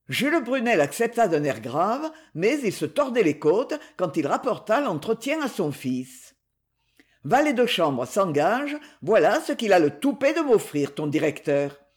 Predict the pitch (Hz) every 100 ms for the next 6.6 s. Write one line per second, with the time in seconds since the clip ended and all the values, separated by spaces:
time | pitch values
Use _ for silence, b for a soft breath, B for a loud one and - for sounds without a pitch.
0 | b b b - 214 190 175 156 254 311
1 | 320 294 214 175 131 135 131 - b _
2 | 160 254 - 196 - 160 147 165 208 302
3 | B B 185 165 147 139 311 285 214 143
4 | 180 247 143 143 180 233 339 b b b
5 | - 311 220 165 120 170 320 277 - 311
6 | 233 151 139 131 147